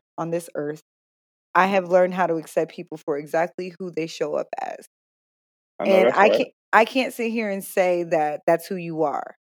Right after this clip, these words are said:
Speaker 1: 'cause I don't think that's who you are. Even the people I dislike in this moment, I don't believe that the reasons I dislike you are who you are as an entire person.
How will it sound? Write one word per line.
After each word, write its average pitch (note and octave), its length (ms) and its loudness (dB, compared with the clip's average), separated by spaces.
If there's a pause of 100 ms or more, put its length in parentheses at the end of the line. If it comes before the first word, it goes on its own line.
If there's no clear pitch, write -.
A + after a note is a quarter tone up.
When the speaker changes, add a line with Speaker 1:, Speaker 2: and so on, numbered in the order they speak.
(220)
Speaker 1:
'cause B3 120 0
I D4+ 80 2
don't C#4 140 0
think A3+ 120 -6
that's E3+ 180 0
who D#3+ 80 -12
you C#3 220 -8
are. - 200 -8 (500)
Even E4+ 180 4
the D#4+ 80 4
people C4+ 260 2
I A3+ 140 6
dislike F#3+ 580 2
in F#3 120 -4
this F3 180 -6
moment, E3+ 340 -4 (100)
I A3+ 100 8
don't B3 160 0
believe F#3+ 340 -4
that E3+ 140 2
the E3 80 0
reasons E3 360 -6
I D#3+ 100 2
dislike D3+ 520 -4
you F3 260 -6 (280)
are F3+ 260 2
who G3+ 60 -4
you F#3+ 260 -2
are F3+ 180 4
as E3 220 0
an E3 80 -8
entire D#3 440 -2
person. D3+ 500 -6